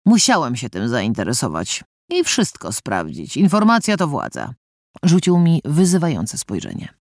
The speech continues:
„Zamierzasz być wrzodem na dupie?” Zmarszczył brwi. „Nie mam takich planów”, powiedziałem szczerze.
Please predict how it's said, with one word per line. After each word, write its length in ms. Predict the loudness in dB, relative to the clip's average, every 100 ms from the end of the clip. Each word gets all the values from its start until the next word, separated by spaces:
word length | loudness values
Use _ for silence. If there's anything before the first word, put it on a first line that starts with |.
| _ _ _ _
„Zamierzasz 480 | -2 2 2 2 2
być 180 | 0 0
wrzodem 340 | 2 2 4
na 100 | 4
dupie?” 360 | 2 0 -2 -6 -10 _ _ _
Zmarszczył 440 | 0 0 -2 -4 -4
brwi. 360 | -4 -6 -12 -16 _ _ _ _ -4
„Nie 260 | -2 0
mam 180 | 0 0
takich 320 | -2 -4 -6
planów”, 500 | -6 -6 -6 -10 -14 _ _ _
powiedziałem 440 | 0 2 2 -2
szczerze. 380 | -4 -6 -10 -12